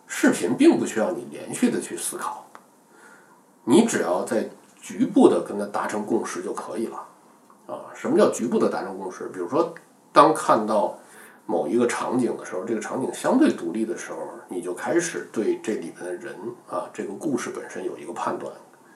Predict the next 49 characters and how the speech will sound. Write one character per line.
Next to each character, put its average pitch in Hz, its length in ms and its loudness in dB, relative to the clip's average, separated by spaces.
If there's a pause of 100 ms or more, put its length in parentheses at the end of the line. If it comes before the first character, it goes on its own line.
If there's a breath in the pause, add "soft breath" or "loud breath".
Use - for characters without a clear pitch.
虽 233 120 8
然 349 80 12
可 - 100 6
能 - 120 -2
判 180 180 4
断 135 220 2
完 - 220 0
全 - 200 0
是 - 120 -8
错 - 260 -2
的， - 80 -8 (800 soft breath)
但 247 180 8
你 - 40 2
确 - 180 6
实 - 80 2
建 143 200 4
立 104 80 2
起 - 140 -8
这 - 100 -8
个 - 60 -8
判 90 240 -8
断， - 160 -6 (220)
就 113 120 -6
通 127 200 0
过 117 180 6
这 123 160 4
个， 101 160 0
这 139 140 0
个 101 140 -2
压 123 200 8
缩 131 180 0
的 110 60 -2
空 110 260 -6
间 107 360 -4
建 - 180 -2
立 - 60 -8
起 - 160 -12
一 - 20 -10
个 - 180 -14
判 - 200 -10
断。 - 120 -12 (880 loud breath)
那 - 80 0
这 - 180 8
是 123 100 6
视 131 200 0
频 - 220 -6
的 92 60 -6
一 101 100 -8
个 104 120 -2